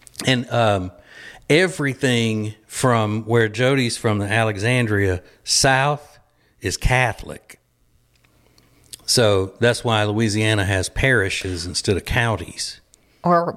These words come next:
Speaker 2: Pentecostal.
Speaker 1: No, your town is Pentecostal.
Speaker 2: Yeah.
Speaker 1: Yeah, but below you where the, where the Cajun people
Speaker 2: Lots of
Speaker 1: are,
Speaker 2: Catholics.
Speaker 1: it's all Catholic
Speaker 2: Yeah.
Speaker 1: pretty much.
Speaker 2: Mm-hmm.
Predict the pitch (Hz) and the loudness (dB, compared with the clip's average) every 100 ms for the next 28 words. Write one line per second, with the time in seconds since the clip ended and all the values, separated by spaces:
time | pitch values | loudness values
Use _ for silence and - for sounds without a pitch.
0 | - 185 160 147 113 - - 139 - _ | 0 0 0 -6 -6 -8 -12 -14 -16 _
1 | _ 117 101 101 113 117 - 139 135 101 | _ 0 2 2 0 0 0 0 0 -2
2 | - 113 98 - 87 - 170 165 160 147 | -4 -2 -2 -4 -8 -6 -2 0 0 -2
3 | - _ - - _ - 92 85 90 107 | -10 _ -20 -20 _ -2 0 0 0 0
4 | 95 - 104 117 139 117 101 95 98 92 | 0 -4 0 2 2 0 -2 -2 -2 -4
5 | - 117 104 90 95 147 127 101 92 107 | -6 -2 0 0 0 0 0 -2 -4 -2
6 | 175 160 131 87 85 143 131 110 95 107 | 0 0 0 -2 -4 -4 -4 -6 -4 0
7 | 113 107 - 95 - 135 147 90 85 165 | 0 -2 -4 -4 -4 -6 -6 -8 -8 -8
8 | 147 147 | -8 -6